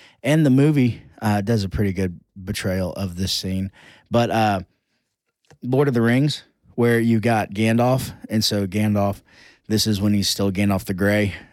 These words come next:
Gandalf's the wizard, and, uh, so the hobbits are on this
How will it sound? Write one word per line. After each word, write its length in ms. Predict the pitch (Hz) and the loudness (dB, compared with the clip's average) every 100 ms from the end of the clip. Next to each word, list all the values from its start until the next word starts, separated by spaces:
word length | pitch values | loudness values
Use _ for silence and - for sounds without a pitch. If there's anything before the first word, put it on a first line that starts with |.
| _ _ - | _ _ -12
Gandalf's 380 | 107 101 98 | -6 -6 -6
the 80 | 98 | -4
wizard, 460 | 98 123 123 127 110 - - - _ _ | 0 0 0 -2 -4 -10 -20 -20 _ _
and, 420 | 120 120 117 110 110 | 0 2 4 4 4
uh, 540 | 110 104 104 98 73 - - _ _ 95 76 | 4 2 0 -2 -4 -10 -20 _ _ -12 -6
so 560 | - - 120 113 110 107 | -4 0 2 4 2 0
the 160 | 107 | -2
hobbits 640 | 92 - 123 117 117 - - | 0 0 0 0 -2 -4 -4
are 380 | 110 110 107 104 | -2 0 2 0
on 280 | 107 107 104 | 0 2 2
this 380 | 104 104 - | 0 0 -4